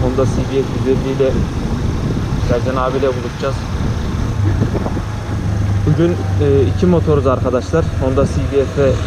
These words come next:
D K S Titan iki yüz elli S. Furkan'ın, e, mesaisi var arkadaşlar. Normalde üç motor gidecektik ama bir de onun işleri biraz karışık.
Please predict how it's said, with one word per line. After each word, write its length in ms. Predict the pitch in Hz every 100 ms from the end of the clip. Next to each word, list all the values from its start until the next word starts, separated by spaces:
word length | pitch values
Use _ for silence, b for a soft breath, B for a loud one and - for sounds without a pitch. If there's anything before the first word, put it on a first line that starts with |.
| -
D 180 | 131 127
K 140 | 135 127
S 60 | - - - - - -
Titan 200 | 147 135
iki 180 | 117
yüz 100 | -
elli 320 | 127 123 131 156
S. 60 | - - - - - - - - - - - - - -
Furkan'ın, 400 | 113 143 151 160
e, 600 | - - - - - 123 120 120 120 120 120 120 123
mesaisi 500 | 120 - 131 123 151
var 140 | 139 113
arkadaşlar. 520 | 113 107 107 104 127 123
Normalde 440 | 117 120 120 135
üç 300 | 123 - -
motor 260 | 135 - 131
gidecektik 520 | 120 117 110 101 -
ama 240 | 147 147 147 - - - - - - - - -
bir 80 | 123
de 60 |
onun 220 | 127 127 127
işleri 340 | 117 127 123
biraz 160 | 123 123 -
karışık. 340 | 120 120 131